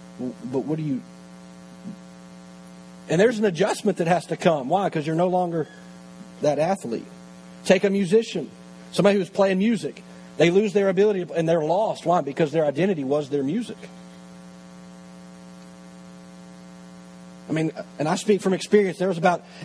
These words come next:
eight months where I just didn't preach at all. Well, the problem was my identity was behind this podium. Well, I had to deal with some things in my heart. Why? Because my activity defined my identity.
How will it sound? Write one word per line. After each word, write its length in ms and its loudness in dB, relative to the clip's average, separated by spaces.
eight 220 4
months 300 0
where 100 -2
I 60 0
just 220 -6
didn't 200 0
preach 300 -2
at 60 2
all. 340 -2
Well, 100 -6
the 60 -4
problem 340 4
was 160 0
my 220 2
identity 460 0
was 160 -2
behind 340 0
this 120 -2
podium. 560 0
Well, 120 2
I 80 4
had 120 -2
to 80 -4
deal 220 0
with 120 -2
some 120 -8
things 260 2
in 80 -2
my 160 -2
heart. 300 2
Why? 160 0
Because 320 0
my 180 2
activity 400 -2
defined 480 0
my 200 0
identity. 540 0